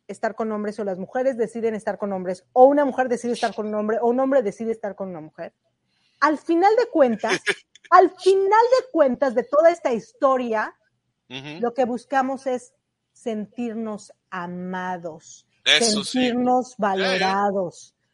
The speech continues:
Speaker 1: sentirnos que, que vale la pena nuestra existencia.
Speaker 2: Ujú.
Speaker 1: Como no lo obtenemos de esta manera,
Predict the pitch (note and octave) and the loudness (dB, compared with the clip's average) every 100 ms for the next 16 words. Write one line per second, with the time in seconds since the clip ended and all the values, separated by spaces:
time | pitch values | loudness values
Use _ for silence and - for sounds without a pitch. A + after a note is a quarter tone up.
0 | _ _ _ C#4+ C4 A#3+ - D4+ C#4+ D4+ | _ _ _ 6 6 4 2 2 2 0
1 | D#4 D4+ B3+ - - - _ _ A#3+ A3 | -2 2 0 0 -20 -20 _ _ 0 0
2 | F#3+ C#4 C#4+ D4+ D4+ C4 - C4+ C4 C4+ | 4 4 8 8 8 6 2 2 2 2
3 | B3+ A3 - A3 G#3 - G#3+ - _ - | -2 -4 -6 -4 -4 -6 -12 -12 _ -8
4 | A#3 A#3+ A3+ - G3 C#3 - _ C3 C#3+ | -6 -6 -8 -10 -10 -10 -16 _ -16 -12
5 | D3 C#4+ D#4+ E4 D4+ C#4+ D4 D#4 F#4 A4 | -12 -10 -12 4 4 6 2 4 2 0
6 | - D4+ C#4 D4 D#4+ D#4 - G#3+ B3 C4+ | 0 -2 0 -2 -2 -4 -6 0 2 2
7 | - D4+ C4+ A#3 A#3 B3+ - | 0 -2 -2 -4 -2 -2 -4